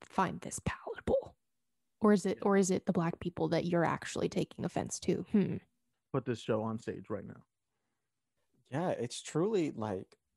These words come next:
Speaker 3: a masterpiece. And I believe her, how she felt about it. She felt like this was one of her most important works. She felt it was her magnum opus. And, like, <laughs> the, the material is there.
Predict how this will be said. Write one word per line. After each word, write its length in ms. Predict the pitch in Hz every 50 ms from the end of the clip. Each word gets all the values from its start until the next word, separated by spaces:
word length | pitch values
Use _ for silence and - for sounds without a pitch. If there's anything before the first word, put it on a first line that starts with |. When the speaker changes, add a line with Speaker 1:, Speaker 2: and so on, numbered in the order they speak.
| _ _ _ _ _ _ _
Speaker 3:
a 80 | - 113
masterpiece. 800 | 120 117 113 120 143 - - 131 110 - - 113 107 107 104 -
And 120 | - 120 120
I 100 | 127 135
believe 400 | 135 123 127 127 156 214 214 -
her, 340 | - 131 120 117 113 110 110 - - 110 104
how 220 | 107 117 117 113
she 160 | 113 - -
felt 320 | 117 - 117 123 170 - 151
about 300 | 120 120 104 104 98 98
it. 160 | 98 101 -
She 160 | - - 127
felt 220 | - - 131 131
like 200 | - 123 120 120
this 120 | - 123 117
was 120 | 127 117
one 120 | 120 123 123
of 100 | 117 110
her 80 | 123
most 320 | 117 117 117 117 - - -
important 440 | 113 107 - 117 113 110 107 110
works. 360 | 104 117 131 151 156 - - -
She 120 | - 123
felt 260 | 113 - 110 107 107
it 80 | 113 110
was 180 | 113 110 107
her 200 | - 113 110 110
magnum 420 | 101 104 104 107 110 110 107 101 98
opus. 460 | 101 101 131 - - 170 180 175 - -
And, 120 | 123 120 117
like, 220 | 113 101 107 113 - _ _ _ _ _ _ _ _ _ _ _ _ _ _ _ _ _ _ _
<laughs> 60 | _
the, 360 | 156 143 143 147 - 185 156 -
the 80 | 180 147
material 640 | 147 147 147 143 - - 151 165 185 202 196 180 151
is 160 | 131 120 117
there. 500 | 113 113 123 160 196 190 131 98 98 -